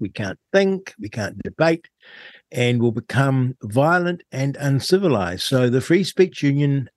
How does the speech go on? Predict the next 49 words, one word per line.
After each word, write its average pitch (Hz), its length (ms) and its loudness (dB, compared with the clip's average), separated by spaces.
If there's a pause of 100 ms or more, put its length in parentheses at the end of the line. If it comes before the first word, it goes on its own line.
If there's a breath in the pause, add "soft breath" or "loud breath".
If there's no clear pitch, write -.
(160)
everyone 127 480 2
should - 240 -14
be 101 160 -2
a - 20 -4
member. 117 420 -2 (1160 loud breath)
And 190 120 4
I 208 180 4
get 233 240 -2
their 277 160 4
emails, 151 640 2
which 175 220 2
I 190 100 4
love. 220 340 0 (200)
You 262 80 -6
know 269 100 2
how 196 80 4
you 175 160 0
sus-, - 380 -6
sort 127 120 -2
of 104 80 -2
subscribe 120 760 0
to - 60 -12
some 110 300 0
things, 110 340 0
and 107 140 -2
after 110 300 -2
a - 20 -6
while, 104 480 0
you're 110 140 -2
not 104 200 0
into 101 220 -4
the 95 140 -2
topic, 104 440 -4
and 92 160 -2
you 92 60 -6
sort 98 220 -4
of 92 120 -4
start - 360 -6
getting 98 180 -4
them, 98 120 -2
you 98 120 -4
stop - 260 -4
reading 113 280 0
them. 101 100 -4
The 117 80 -4
Free 202 220 2
Speech 226 420 -2
Union 101 320 0
ones, 147 600 -8